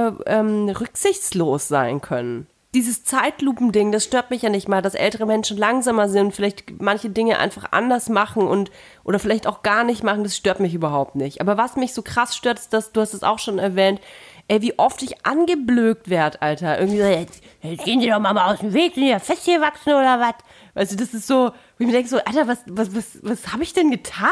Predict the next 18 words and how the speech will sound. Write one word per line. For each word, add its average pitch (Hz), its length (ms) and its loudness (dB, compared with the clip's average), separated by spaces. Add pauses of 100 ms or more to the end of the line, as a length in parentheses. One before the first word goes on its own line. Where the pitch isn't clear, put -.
(100)
Ich 202 220 0
steh 311 320 2
hier 339 200 2
einfach 185 360 0
nur.“ 165 260 2 (420)
Also 202 140 0
diese 226 280 0
Grundaggression, 196 1200 0
ich, - 160 -8 (220)
ich - 220 -8
frag 247 280 -2
mich 285 100 -6
dann - 140 0
auch, 220 160 0
kommt 233 280 -4
es 233 120 -6
durch - 180 -6
Corona? 302 840 2